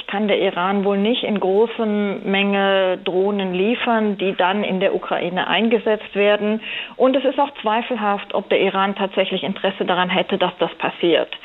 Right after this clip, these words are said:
Wahrscheinlicher ist, dass, äh, Russland Drohnen von eigenen Standorten verlegt in die Ukraine und diese dann eher ersetzt durch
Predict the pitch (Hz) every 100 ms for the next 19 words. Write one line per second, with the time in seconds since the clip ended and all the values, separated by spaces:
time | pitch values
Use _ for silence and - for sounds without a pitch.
0 | - - - - - 196 - - 208 220
1 | 220 220 - - 202 220 - - 196 196
2 | - - - - - - _ _ _ -
3 | 185 185 180 - 185 254 - 233 202 208
4 | 208 208 202 202 214 214 208 208 208 208
5 | 190 196 - 185 196 202 196 - 196 208
6 | - 170 185 190 175 - 175 190 220 269
7 | - - 233 254 214 214 - 220 - 214
8 | 220 214 185 196 185 214 247 226 190 160
9 | 165 175 - 185 190 190 165 170 160 160
10 | - - - - 190 196